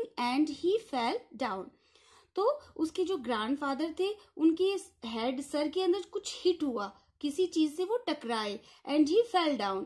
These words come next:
और वो नीचे गिर गए। Her father rushed to help him। Rushed means to run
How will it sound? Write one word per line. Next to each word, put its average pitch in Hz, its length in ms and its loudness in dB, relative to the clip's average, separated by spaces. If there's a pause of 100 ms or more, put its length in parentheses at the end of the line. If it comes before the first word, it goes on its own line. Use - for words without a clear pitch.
(120)
और 220 180 -4
वो 240 140 -2
नीचे 294 560 0 (180)
गिर 294 240 2
गए। 196 280 -4 (600)
Her 381 120 2 (160)
father 285 360 2 (140)
rushed 277 400 2 (560)
to 427 200 6 (280)
help 320 240 2 (100)
him। 226 200 -4 (640)
Rushed 220 260 -6
means - 480 0
to 330 200 2
run 262 200 6